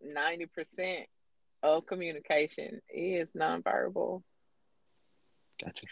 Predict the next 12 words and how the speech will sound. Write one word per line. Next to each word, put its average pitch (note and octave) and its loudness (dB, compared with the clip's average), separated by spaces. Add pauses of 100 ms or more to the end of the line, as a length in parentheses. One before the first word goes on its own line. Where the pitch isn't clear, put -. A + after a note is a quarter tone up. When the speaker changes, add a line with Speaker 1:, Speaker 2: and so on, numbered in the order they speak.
(140)
Speaker 1:
So - 8
that F#3 12
means F3 4
that E3 -2
you F3+ 6
have E3 12
to E3 0
pay E3 4 (1040)
Speaker 2:
Attention. - 4
Speaker 1:
attention E3 -2 (640)
on D3+ 6
a C#3+ 2